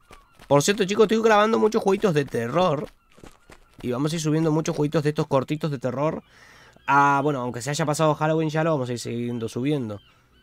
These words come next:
¿A qué dije? Ah, siguiendo, siguiendo, subiendo. <laughs> Aunque se haya pasado Halloween, a mí me chupa tres huevos, boludo. Voy a subir igual. Aparte, nuestro canal es así.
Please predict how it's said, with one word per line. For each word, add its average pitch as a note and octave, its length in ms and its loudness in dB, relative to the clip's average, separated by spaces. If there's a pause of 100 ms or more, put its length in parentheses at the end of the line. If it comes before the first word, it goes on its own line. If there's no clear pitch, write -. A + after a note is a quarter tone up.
(200)
¿A B2 120 -4
qué E3+ 140 -4
dije? B3+ 360 -8
Ah, C#3+ 100 -6
siguiendo, D3 360 0
siguiendo, C3 340 -2
subiendo. - 320 -16 (600)
<laughs> F3 500 8
Aunque D#3+ 320 6
se F3 100 6
haya G3+ 140 6
pasado F3 300 6
Halloween, F3+ 400 4
a - 20 2
mí D#3+ 140 0
me D#3+ 100 0
chupa D3 220 2
tres C3 140 2
huevos, F3+ 200 4
boludo. C#3 300 2
Voy C#3 120 0
a C#3+ 40 0
subir C#3 200 -4
igual. D3+ 360 -2
Aparte, D3 560 -2 (1000)
nuestro A2+ 220 -10
canal B2+ 220 -6
es A#2 80 -8
así. A2+ 200 -6